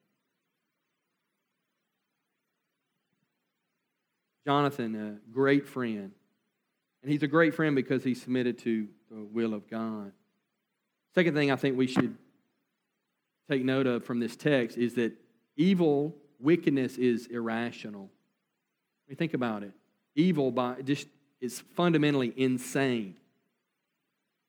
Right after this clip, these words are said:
I mean, the wickedness in the world. I mean, we, we hear about it, we see it, and we think, "That's crazy. Why would somebody ever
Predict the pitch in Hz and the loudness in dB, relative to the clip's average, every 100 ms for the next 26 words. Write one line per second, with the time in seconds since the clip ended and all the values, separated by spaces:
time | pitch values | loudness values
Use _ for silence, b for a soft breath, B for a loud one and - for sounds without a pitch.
0 | _ _ _ _ _ _ _ _ _ _ | _ _ _ _ _ _ _ _ _ _
1 | _ _ 143 135 160 151 127 131 120 113 | _ _ -2 2 2 2 -2 -2 -2 -2
2 | 104 92 - _ _ _ 120 120 - 120 | -4 -6 -14 _ _ _ -8 -8 -8 -2
3 | 131 - - 131 127 180 156 120 120 113 | -2 -2 -4 -4 4 4 4 2 0 -4
4 | 117 - 165 135 113 110 110 - _ _ | -8 0 2 2 -2 -10 -12 -14 _ _
5 | _ _ _ _ _ _ _ _ _ 240 | _ _ _ _ _ _ _ _ _ -18
6 | 359 - 294 359 415 359 - 185 - _ | -18 -10 -2 2 4 4 2 -8 -12 _
7 | _ _ _ _ _ _ _ _ _ _ | _ _ _ _ _ _ _ _ _ _
8 | _ _ _ - 139 226 - 185 170 160 | _ _ _ -10 -2 0 2 2 4 4
9 | 151 - 147 156 151 | 2 0 -2 2 0